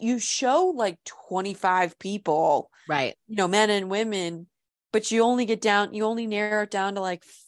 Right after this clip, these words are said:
Speaker 1: five or six couples or whatever it is, ends up being.
Speaker 2: Yeah.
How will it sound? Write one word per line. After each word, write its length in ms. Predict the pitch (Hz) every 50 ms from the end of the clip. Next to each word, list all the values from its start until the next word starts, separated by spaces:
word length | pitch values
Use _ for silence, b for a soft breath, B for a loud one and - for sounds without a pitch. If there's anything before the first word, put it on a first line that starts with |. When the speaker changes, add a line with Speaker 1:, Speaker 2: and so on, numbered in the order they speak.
| _ _
Speaker 1:
five 300 | - 185 185 190 202 190
or 80 | 190 185
six 280 | - - 165 - -
couples 440 | - - 175 175 - 180 175 170 165
or 100 | 170 165
whatever 420 | 156 165 175 170 170 165 160 165 156
it 60 | 151
is, 240 | 156 156 156 156 - -
ends 160 | 180 170 170
up 120 | 165 -
being. 420 | - 160 160 160 165 175 196 214 208 b b b b b b
Speaker 2:
Yeah. 300 | 170 139 131 135 110